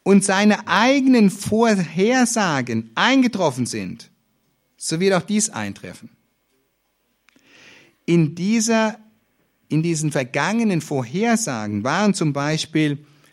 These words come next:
ja, ganz steile Aussagen. Was denkt ihr bei dem Satz, „Eine Jungfrau wird schwanger von Gottes Geist“?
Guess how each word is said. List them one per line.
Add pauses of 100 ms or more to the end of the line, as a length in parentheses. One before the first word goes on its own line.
(520)
ja,
ganz
steile
Aussagen. (1120)
Was
denkt
ihr
bei
dem
Satz, (580)
„Eine
Jungfrau
wird
schwanger
von
Gottes
Geist“?